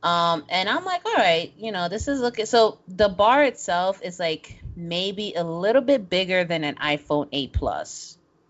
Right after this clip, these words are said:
Just, like, maybe, maybe a half inch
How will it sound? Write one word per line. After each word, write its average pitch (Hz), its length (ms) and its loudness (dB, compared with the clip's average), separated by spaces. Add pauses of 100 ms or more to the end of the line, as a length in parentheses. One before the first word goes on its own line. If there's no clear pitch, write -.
(680)
Just, 196 180 2
like, 196 160 4
maybe, 214 840 -2 (480)
maybe 202 260 0
a 175 60 4
half 175 400 -2
inch - 420 -12